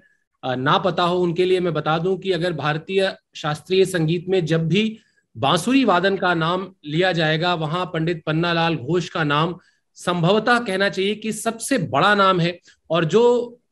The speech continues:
परंपरा उन्होंने शुरू की, उस परंपरा के कई, अ, torch bearers हैं जिसको अब लेकर आगे बढ़ रहे हैं। और, अ, हम लोग को, पंडित जी, उनको देखने का सौभाग्य नहीं मिला। मतलब, अब videos में जरूर हम लोग उनको सुन लेते हैं, लेकिन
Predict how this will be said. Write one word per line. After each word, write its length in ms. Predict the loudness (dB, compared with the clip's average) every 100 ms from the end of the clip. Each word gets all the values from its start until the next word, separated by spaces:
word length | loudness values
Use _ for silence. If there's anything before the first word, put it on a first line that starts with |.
| -4
परंपरा 440 | -2 0 0 0
उन्होंने 320 | 0 0 -2 -4
शुरू 260 | -4 -6
की, 180 | -4 -6
उस 200 | -6 -4
परंपरा 420 | -2 -2 0 0 2
के 180 | 0
कई, 500 | 0 0 0 0 -6 -12 _ -4
अ, 380 | -4 -4 -10 _ _ _ 0
torch 300 | 2 2 2
bearers 480 | 4 4 4 2 0
हैं 260 | 0 -2 -6 -4
जिसको 260 | -4 -4
अब 300 | -4 0 0
लेकर 320 | 2 2 2 4
आगे 240 | 4 2
बढ़ 180 | 2 2
रहे 180 | 2 0
हैं। 180 | -2 -8 _ _ -2
और, 240 | 0 2
अ, 360 | 4 2 0 -8 -18
हम 260 | -6 -4 -2
लोग 140 | -2
को, 100 | -2
पंडित 260 | -2 -2 -2
जी, 80 | -2
उनको 360 | -4 0 0
देखने 440 | 2 2 2 0 0
का 160 | 0
सौभाग्य 500 | 0 0 0 0 2
नहीं 180 | 2 2
मिला। 240 | 2 -2
मतलब, 340 | -2 -4 -4 -4
अब 100 | -4
videos 380 | -4 0 0 0
में 100 | 0
जरूर 300 | 0 0 0
हम 140 | 0
लोग 140 | -2
उनको 260 | -2 -2 -2
सुन 180 | -2 -4
लेते 260 | -4 -4
हैं, 160 | -4 -6 _ _ _ _ -6
लेकिन 260 | -4 -6